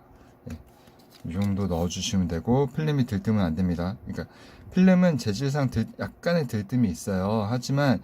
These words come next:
여기 필름, 이 플라스틱 부분이 카메라하고 수평을 이뤄야 돼요. 얘가 이게 위로 들뜨면은 안 돼요. 그리고 닫으면은, 아, 배터리가,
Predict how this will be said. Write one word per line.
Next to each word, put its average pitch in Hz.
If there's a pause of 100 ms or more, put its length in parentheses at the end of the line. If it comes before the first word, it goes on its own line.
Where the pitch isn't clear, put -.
(340)
여기 101
필름, 165
이 95
플라스틱 -
부분이 104 (320)
카메라하고 147
수평을 147
이뤄야 82
돼요. 78
얘가 92
이게 95
위로 90
들뜨면은 107
안 76
돼요. 73 (1500)
그리고 120
닫으면은, 127 (1300)
아, 92
배터리가, 107